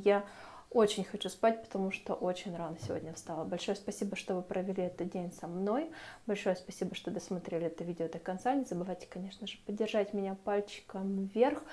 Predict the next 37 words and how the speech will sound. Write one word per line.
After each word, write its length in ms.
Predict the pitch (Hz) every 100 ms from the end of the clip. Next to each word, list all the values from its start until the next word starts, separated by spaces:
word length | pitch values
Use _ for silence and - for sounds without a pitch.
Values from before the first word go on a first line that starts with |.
| - - -
Оставляйте 580 | 214 208 240 220 208 - -
свои 180 | 208 196
комментарии, 760 | 196 214 202 202 226 240 262 247
подписывайтесь 760 | 233 - 202 - 208 - -
на 80 | 208
мой 180 | 196 196
канал, 540 | 220 214 233 277 311
чтобы 240 | 311 294
не 80 | 269
пропустить 480 | 269 254 - - 247
свежие 380 | - 233 233 208
новые 420 | 214 214 214 226 - - - -
ролики. 500 | 220 220 226 226 202
И, 40 |
конечно 500 | 208 - 208 208 214
же, 100 | 220
кликайте 460 | 208 - - - -
на 100 | 208
колокольчик, 640 | - 208 - 226 226 -
вы 80 | 196
будете 300 | 196 190 -
в 60 | -
курсе 260 | 202 - -
событий 320 | 185 196 -
того, 160 | - 202
что 120 | - -
происходит 520 | 190 190 - 190 -
у 20 |
меня 260 | 185 190 185
на 140 | 185
канале. 500 | - 190 214 240 220 - - - - - -
И 320 | 214 214 214
большое 440 | 202 190 185 202 190
спасибо 440 | - 185 - 202
хотела 320 | - - 185
вам 160 | 190 180
сказать 520 | - 185 190 190 185